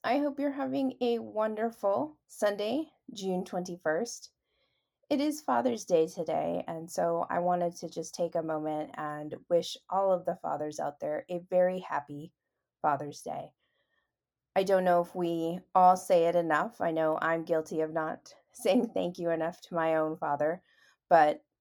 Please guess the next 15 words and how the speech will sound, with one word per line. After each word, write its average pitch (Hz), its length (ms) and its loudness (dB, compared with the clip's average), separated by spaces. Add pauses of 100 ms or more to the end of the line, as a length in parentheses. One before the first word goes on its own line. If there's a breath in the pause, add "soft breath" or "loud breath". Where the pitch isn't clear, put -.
(400)
we 190 160 -6
do 196 240 0
appreciate 175 640 -4
you 156 460 0
and 160 180 -6
thank 175 240 -4
you 185 140 -8
for 170 280 -4
all 160 200 2
that 160 140 -4
you 160 180 -6
do. 147 400 -8 (580 soft breath)
Without 190 560 2 (560)
your 185 160 -2
support, 202 720 -2